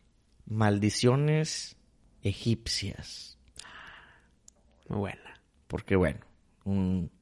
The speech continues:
Speaker 1: mini trailer. Es que hay muchas maldiciones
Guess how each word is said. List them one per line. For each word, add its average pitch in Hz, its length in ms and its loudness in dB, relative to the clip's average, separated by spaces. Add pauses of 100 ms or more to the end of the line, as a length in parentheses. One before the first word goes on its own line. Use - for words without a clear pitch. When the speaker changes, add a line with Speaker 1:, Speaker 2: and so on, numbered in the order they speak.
(280)
Speaker 1:
mini 95 400 2
trailer. 85 760 0 (640)
Es 95 180 -2
que - 160 2
hay 110 120 4
muchas 110 600 0 (280)
maldiciones 101 1120 2